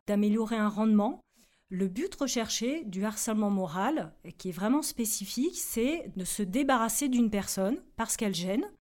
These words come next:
parce qu'elle fait obstacle. Derrière le, le harcèlement moral, il y a un certain nombre de caractéristiques. C'est des agissements hostiles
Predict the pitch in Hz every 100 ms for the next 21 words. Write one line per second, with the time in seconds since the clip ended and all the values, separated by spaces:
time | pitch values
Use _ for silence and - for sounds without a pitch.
0 | _ 226 214 226 214 - 262 - - 226
1 | 339 - - _ 294 240 226 233 233 214
2 | 202 208 202 196 185 190 - 202 196 190
3 | 185 175 269 330 - _ _ _ 190 190
4 | 190 190 220 233 247 254 214 226 214 214
5 | 226 220 214 - 262 - _ _ _ _
6 | - - 190 185 185 175 185 190 - 202
7 | 208 196 - 240 294 160